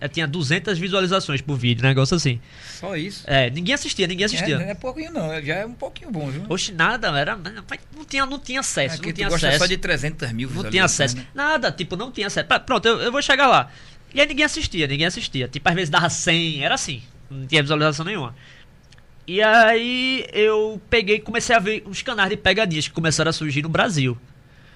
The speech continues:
Speaker 1: Começou a surgir uma galera, só que era lá fora, fazendo São Paulo, Rio e tal. E eu fiquei viciado, velho. Disse, "Pô, meu, isso aqui é muito massa, não sei o que e tal." E aí eu tive uma ideia, chamei
Speaker 2: Te
Speaker 1: uma
Speaker 2: atraiu, né?
Speaker 1: É, chamei uma amiga minha e disse, "Eu vou tentar fazer." Eu não tinha a mínima ideia que eu ia conseguir fazer. Porque, é,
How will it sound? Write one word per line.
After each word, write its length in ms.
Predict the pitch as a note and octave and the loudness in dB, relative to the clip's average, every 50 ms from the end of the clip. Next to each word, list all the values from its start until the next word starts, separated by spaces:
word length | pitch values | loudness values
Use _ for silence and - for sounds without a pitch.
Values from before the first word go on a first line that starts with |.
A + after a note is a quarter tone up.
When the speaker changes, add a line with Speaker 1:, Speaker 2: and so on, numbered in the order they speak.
| - - | -20 -12
Speaker 1:
Começou 260 | - C#3+ D3 - - D3 | -8 -8 -6 -4 -2 -2
a 20 | D3+ | -2
surgir 240 | - B3 A#3+ - D#3 | -2 -4 -4 -2 0
uma 100 | C#3 C#3 | 2 4
galera, 360 | C3+ E3+ E3+ D3+ C#3 C3+ C3+ | 6 8 8 8 6 4 2
só 160 | - - - | 0 -2 0
que 80 | - A3 | 2 4
era 100 | G#3 G#3 | 4 4
lá 140 | A#3 D4+ | 4 2
fora, 320 | - - - E3 D3+ C3+ C#3 | 2 0 0 0 2 2 2
fazendo 280 | - D#3+ C#3+ B2+ B2 A2 | 2 2 0 0 -2 -6
São 140 | - F#3 E3+ | -6 -6 -2
Paulo, 280 | - A3+ A3 G3+ E3 | 2 2 4 4 2
Rio 200 | C#3+ D#3+ A3 G#3 | 0 -2 -4 -6
e 40 | F3+ | -8
tal. 260 | - - - - - - - - - - - - | -6 -4 -4 -4 -4 -8 -10 -10 -12 -12 -8 -8
E 60 | - | -8
eu 40 | A3+ | -6
fiquei 160 | - - A#3+ | -6 -6 -8
viciado, 560 | G#3 A3 - - - C#4+ B3+ F3 E3+ F3 F#3 | -6 -6 -4 -4 0 2 4 4 4 4 0
velho. 120 | E3+ D3+ | -6 -6
Disse, 120 | C#3+ - - | -8 -8 -12
"Pô, 220 | - - - - - | -14 -16 -14 -14 -10
meu, 120 | F3 F3 - | -10 -10 -8
isso 200 | - C4+ - - | -8 -8 -8 -8
aqui 160 | - - - | -8 -12 -14
é 20 | |
muito 220 | - - - - - | -14 -14 -12 -10 -10
massa, 340 | - - - - - C#4+ C#4 | -8 -6 -4 -4 -4 -4 -4
não 60 | C#4 | -4
sei 120 | - C#4 | -6 -6
o 60 | C4 | -6
que 120 | - - C4 | -6 -6 -8
e 20 | C4 | -8
tal." 320 | - - C4+ B3 B3 - - - - - - - | -6 -4 -4 -4 -6 -8 -14 -20 -20 -20 -20 -12
E 80 | - - | -6 -4
aí 140 | B3 B3+ C4 | -2 -2 -2
eu 80 | C4 | -4
tive 180 | - - A3+ A#3+ | -6 -8 -8 -6
uma 80 | D4 E4 | -6 -4
ideia, 220 | C#4+ G3+ F3 D#3+ | 0 0 0 0
chamei 160 | E3 F3+ F#3+ | 0 -2 0
Speaker 2:
Te 80 | E3+ F3+ | 0 2
Speaker 1:
uma 80 | F#3 F#3 | 2 2
Speaker 2:
atraiu, 300 | F#3 E3 C#3+ C3 B2+ B2+ | 2 2 2 2 0 -4
né? 120 | C#3 D3 C#3+ - - | -4 -6 -6 -2 4
Speaker 1:
É, 240 | F3+ F3 E3+ D3+ D3 | 8 8 8 8 8
chamei 240 | C#3+ - G3+ F#3 G3 | 4 -2 -2 -2 -2
uma 60 | G3 | -2
amiga 260 | F3+ G3 G#3 A3+ G#3+ | -2 0 0 0 0
minha 140 | F3+ F3 G3+ | 0 -2 -8
e 20 | |
disse, 160 | F#3+ - - | -8 -8 -8
"Eu 40 | D4+ B3+ | -8 -8
vou 80 | D#4+ D#4 | -8 -10
tentar 240 | E4+ E4+ - D#4+ | -8 -6 -4 -4
fazer." 300 | - - E4 D4+ G#3 E3 | 0 0 0 0 0 -2
Eu 60 | F#3 B3 | -6 -6
não 40 | |
tinha 160 | A#3+ - B3 A3+ | -6 -6 -6 -6
a 20 | |
mínima 280 | G#3+ C4+ E4+ G4+ G4 F4+ | -6 -8 -12 -8 -6 -4
ideia 200 | G3 D#3 D3 C#3 | -2 0 0 0
que 80 | C#3 C#3+ | 0 -4
eu 20 | C3+ | -8
ia 60 | - | -8
conseguir 280 | C#3+ C3+ - C3 C#3 C3 | -8 -10 -6 -6 -6 -4
fazer. 440 | - D3 C3+ C3 B2 A#2+ A2 G2+ - - - - - - - - - - - - - - | -2 -4 -4 -4 -6 -12 -14 -16 -20 -20 -20 -20 -20 -20 -20 -20 -20 -20 -20 -18 -12 -10
Porque, 440 | - - - - E3 E3 E3 E3 - - - - - - - | -10 -10 -6 -2 0 0 0 0 -6 -18 -20 -20 -18 -10 -6
é, 400 | - C3 C#3+ C#3+ C3+ C3+ C3+ C3+ | -2 0 0 0 0 0 0 0